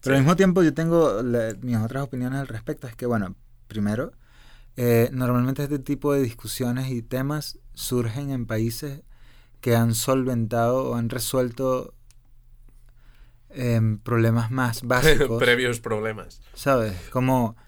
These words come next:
Speaker 2: ¿Como problemas económicos, dices, o?
Speaker 1: Sí, problemas económicos, básicamente.
Speaker 2: Básicamente,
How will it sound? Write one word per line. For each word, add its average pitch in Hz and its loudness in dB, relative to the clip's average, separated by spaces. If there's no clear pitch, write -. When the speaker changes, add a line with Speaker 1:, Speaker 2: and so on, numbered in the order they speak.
Speaker 2:
¿Como 123 0
problemas 120 2
económicos, 131 -2
dices, 131 -6
o? 107 -8
Speaker 1:
Sí, 185 2
problemas 104 -2
económicos, 110 -2
básicamente. 110 -6
Speaker 2:
Básicamente, 107 -4